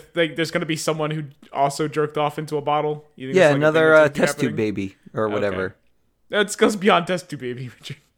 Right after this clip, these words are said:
Speaker 2: What is this, then?
Speaker 1: I don't know. I don't know if there's a name for that. You make a cocktail of cock juice and you just squirt into someone.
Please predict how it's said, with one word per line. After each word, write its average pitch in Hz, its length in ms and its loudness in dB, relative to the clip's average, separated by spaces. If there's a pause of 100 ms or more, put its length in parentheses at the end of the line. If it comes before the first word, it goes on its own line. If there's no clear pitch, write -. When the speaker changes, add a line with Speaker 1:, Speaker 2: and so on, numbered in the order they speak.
(420)
Speaker 2:
What 156 320 0
is 359 180 -2
this, 143 240 -2
then? 113 340 -8 (420)
Speaker 1:
I - 60 -16
don't 403 160 -6
know. 262 520 0 (520)
I 277 60 6
don't 320 100 4
know 285 80 4
if 285 60 0
there's 269 140 0
a 262 40 2
name 254 240 2
for - 140 -4
that. 120 420 0
You 175 140 -2
make 185 160 -4
a 175 40 -6
cocktail 196 440 0
of 185 100 -8
cock 214 260 0
juice 127 300 -10
and 135 100 -12
you 127 60 -12
just 143 220 -10
squirt 180 260 -4
into 185 160 -6
someone. 117 400 -8